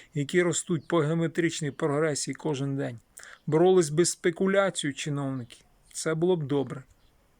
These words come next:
А штрафувати за куток споживача, ну вибачте. В місті Сокиряни продовжується дурдом. Дурдом, який приходить уже просто в неконтрольованість якусь.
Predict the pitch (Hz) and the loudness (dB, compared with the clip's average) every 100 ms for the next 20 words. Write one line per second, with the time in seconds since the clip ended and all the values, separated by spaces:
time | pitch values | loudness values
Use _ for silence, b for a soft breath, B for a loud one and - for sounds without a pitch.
0 | _ _ _ _ _ B B B B _ | _ _ _ _ _ B B B B _
1 | 165 - 196 - 220 233 254 226 196 147 | -2 2 0 0 0 4 4 4 2 2
2 | 175 196 175 196 160 208 - - 185 151 | 4 4 2 -4 0 -2 -2 -2 0 2
3 | 175 175 165 190 202 185 143 147 160 175 | 0 0 0 0 0 0 -6 -6 -2 0
4 | 175 180 147 - - - - _ _ _ | 2 2 0 -6 -10 -18 -20 _ _ _
5 | _ _ _ _ B B B B B B | _ _ _ _ B B B B B B
6 | 202 214 254 - 202 240 233 226 196 156 | -2 0 0 -2 -2 0 2 2 0 0
7 | 175 160 175 143 147 - 156 127 147 160 | 0 4 4 4 -2 0 -2 -2 -2 -2
8 | 143 139 127 101 b b b b _ _ | 0 -2 -2 -6 b b b b _ _
9 | - 143 170 165 220 208 165 139 175 165 | -6 0 0 2 0 2 0 -2 -2 -2
10 | - - _ _ _ _ _ _ _ - | -6 -18 _ _ _ _ _ _ _ -20
11 | B B B B _ 185 170 - 240 185 | B B B B _ 0 0 0 0 0
12 | 170 160 165 165 190 - 170 151 151 - | 0 0 -2 0 -2 0 0 0 -2 -2
13 | 156 139 151 160 165 139 123 - 160 - | -2 0 0 2 2 -2 -6 -8 -12 -16
14 | 151 - | -12 -12